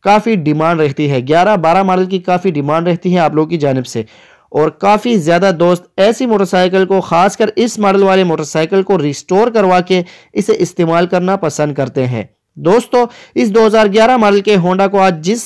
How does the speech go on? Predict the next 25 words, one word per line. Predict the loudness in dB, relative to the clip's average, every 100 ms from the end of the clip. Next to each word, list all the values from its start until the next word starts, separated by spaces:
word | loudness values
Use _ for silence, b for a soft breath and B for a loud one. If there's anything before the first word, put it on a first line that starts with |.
| -14
कीमत | -4 -2 0 0 0
में | 0
सेल | 0 0
किया | 0 0
जा | 2 2
रहा | 4 4 2
है | 2 -2 B B 0
वो | 2
बिल्कुल | 4 2 2 2
कम | 2 0 0
है, | -2 -6 _ _ _ -12
जो | -4 -2
कि | -2
एक, | 0 0 0 -4 _ -4
जो | -4
कि | 0 -2 -2 B B
इसी | -6 -2 0
वीडियो | 2 2
में | 2
आप | 2 2
लोगों | 0
के | 0
साथ | 0 0 0
शेयर | -4 -2 0
करूंगा। | 0 -2 -2 -4